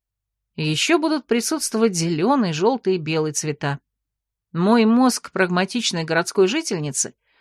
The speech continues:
привыкшей к лаконизму и серым мрачным оттенкам, буксовал и отказывался воспроизвести картину целиком. Но меня хором, перебивая друг друга, и малярши, и мои коллеги уверяли, что это будет красиво и сочно.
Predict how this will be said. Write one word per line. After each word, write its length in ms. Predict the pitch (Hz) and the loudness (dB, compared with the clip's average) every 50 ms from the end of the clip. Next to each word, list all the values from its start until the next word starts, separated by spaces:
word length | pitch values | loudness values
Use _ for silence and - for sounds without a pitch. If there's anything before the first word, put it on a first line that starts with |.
| _ _ _ | _ _ _
привыкшей 460 | 190 214 226 247 226 - - 202 185 | 0 2 2 2 0 0 2 2 2
к 60 | - | 2
лаконизму 580 | 190 190 185 190 180 196 220 220 190 170 160 147 | 2 2 2 2 0 0 0 -2 -2 -2 -4 -4
и 60 | 151 | -4
серым 340 | - - 220 208 180 160 160 | 0 2 2 2 2 2 0
мрачным 420 | 160 170 180 180 180 - - 156 | 0 0 0 0 0 -2 -4 -4
оттенкам, 540 | 151 147 - - 302 311 302 - - 233 233 - _ _ _ _ _ - - _ | -4 -4 -4 -4 -4 -4 -4 -6 -8 -10 -12 -14 _ _ _ _ _ -20 -20 _
буксовал 760 | - 185 214 269 240 - - - 226 214 202 214 247 277 285 | -2 0 0 0 0 0 2 4 4 6 6 6 6 6 6
и 60 | 262 | 4
отказывался 720 | 240 220 - - 220 240 240 226 233 226 226 220 - - 214 | 2 0 0 0 0 0 2 2 2 2 2 2 2 0 2
воспроизвести 800 | 202 208 196 - - 185 185 180 175 180 175 175 - - 214 208 | 2 0 0 0 0 2 2 2 2 2 0 -2 0 -2 -2 0
картину 480 | - 180 170 170 - - 190 185 185 | 0 0 0 0 0 0 0 0 0
целиком. 580 | 180 - - 196 214 233 - - 185 - 233 - - _ _ _ _ _ _ _ _ _ _ _ _ _ | -2 -2 -2 0 -2 -2 -2 -4 -6 -6 -6 -10 -18 _ _ _ _ _ _ _ _ _ _ _ _ _
Но 340 | 226 254 302 330 349 349 359 | 0 2 4 4 4 4 4
меня 360 | 330 277 233 220 214 196 185 | 4 4 4 4 4 2 0
хором, 440 | - - - 277 311 294 277 269 247 | -2 -4 -2 0 2 2 4 2 2
перебивая 540 | - 190 175 170 180 196 226 277 277 233 185 | 2 2 2 4 2 4 4 4 4 4 2
друг 240 | 160 156 156 160 | 0 -2 -6 -4
друга, 320 | 165 208 269 302 262 208 190 | -4 -2 -2 0 0 2 2
и 60 | 185 | 2
малярши, 560 | 170 165 160 160 196 247 269 240 - - 180 | 2 0 0 0 0 0 0 0 0 -4 -4
и 20 | 160 | -4
мои 260 | 160 165 180 214 208 | -2 -2 -2 -2 -2
коллеги 540 | - 180 165 175 240 294 240 196 165 - - _ _ _ _ _ _ _ | -2 -2 -2 0 0 -2 -2 -2 -4 -4 -6 _ _ _ _ _ _ _
уверяли, 500 | - 196 208 214 233 294 311 302 269 247 | 0 2 4 4 4 4 4 2 2 0
что 180 | - - - | -2 -2 -2
это 180 | 247 254 226 240 | -2 0 0 -2
будет 260 | 220 240 214 233 220 | -2 -2 -2 -4 -4
красиво 540 | - - 185 190 196 - - 285 269 240 240 | -4 -2 0 0 0 0 0 -2 -2 0 -2
и 60 | 233 | -2
сочно. 500 | 226 - - 185 139 131 - - 110 - | -2 0 0 0 0 -2 -4 -8 -10 -14